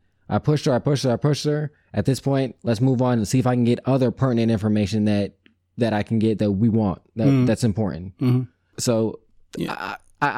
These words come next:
Speaker 1: I, I get, I get that, that frustration, just because if that is playing in his mind, and who, who knows if that was, I don't know.
Speaker 2: Yeah, I mean, you know, the media is in a, in, in a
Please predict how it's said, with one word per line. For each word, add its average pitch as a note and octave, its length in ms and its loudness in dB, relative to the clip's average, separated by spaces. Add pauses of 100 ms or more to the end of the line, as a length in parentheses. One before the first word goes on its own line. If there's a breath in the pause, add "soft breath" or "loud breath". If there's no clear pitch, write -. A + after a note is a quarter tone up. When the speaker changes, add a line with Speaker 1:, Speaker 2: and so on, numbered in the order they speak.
Speaker 1:
I, C3+ 140 -2
I D#3 40 0
get, D3 240 2
I B2 140 0
get B2+ 240 0
that, A#2 240 0
that A#2 200 -2
frustration, G#2+ 580 -2
just A2 200 0
because G#2 460 0 (400)
if C3 160 0
that A#2+ 160 0
is A#2+ 100 2
playing G#2+ 220 0
in G2+ 80 2
his F#2+ 120 0
mind, F#2+ 320 -2
and G2 460 -4 (160)
who, B2+ 220 0
who A#2 180 0
knows A#2+ 240 2
if F2 60 -4
that F#2+ 160 0
was, F#2+ 160 0
I F#2 60 0
don't F2+ 120 -4
know. F2 140 -12 (400)
Speaker 2:
Yeah, G#3+ 200 -4
I G#3+ 60 0
mean, G#3 260 0
you G3+ 120 -6
know, G#3 100 0
the C#3+ 100 0
media A3 260 2
is C3 100 -2
in B2+ 140 4
a, - 100 0
in, B2 220 -2 (200)
in B2+ 160 0
a G#2+ 100 -2